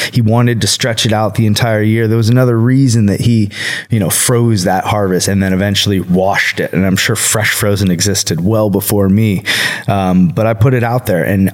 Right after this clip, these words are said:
I hit at a time where social media was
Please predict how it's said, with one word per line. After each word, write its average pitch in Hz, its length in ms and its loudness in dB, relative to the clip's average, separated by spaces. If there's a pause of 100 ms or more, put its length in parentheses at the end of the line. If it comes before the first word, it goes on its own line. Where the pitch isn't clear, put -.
I 113 180 0
hit 113 400 -2
at 104 100 -2
a 98 100 0
time 113 500 0
where 98 200 0
social 110 480 0
media 98 640 2
was 92 500 0